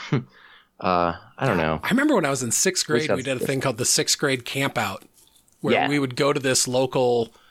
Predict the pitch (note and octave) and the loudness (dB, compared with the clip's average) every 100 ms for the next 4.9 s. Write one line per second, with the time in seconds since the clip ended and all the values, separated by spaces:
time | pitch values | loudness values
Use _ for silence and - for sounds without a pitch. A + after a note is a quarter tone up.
0 | _ _ _ _ - B2 G#2 G#2 G#2 - | _ _ _ _ -6 -4 -4 -8 -10 -14
1 | - C3 - B2 A2+ - A#2 - B2+ A#2 | -6 -4 -2 0 0 0 -2 -4 -2 -2
2 | A#2 - - C3 A#2 A2+ A2 G#2 G2+ G2+ | -4 -16 -12 -4 -2 0 0 -2 -2 -2
3 | - - B2+ A#2+ A2+ A2+ A#3+ D4 G#3+ - | -2 -2 0 0 0 0 -2 0 -2 -2
4 | A#2+ - C3+ C3+ A#2 A#2 G#2 F2+ - | -6 -4 -2 0 2 2 0 -2 -4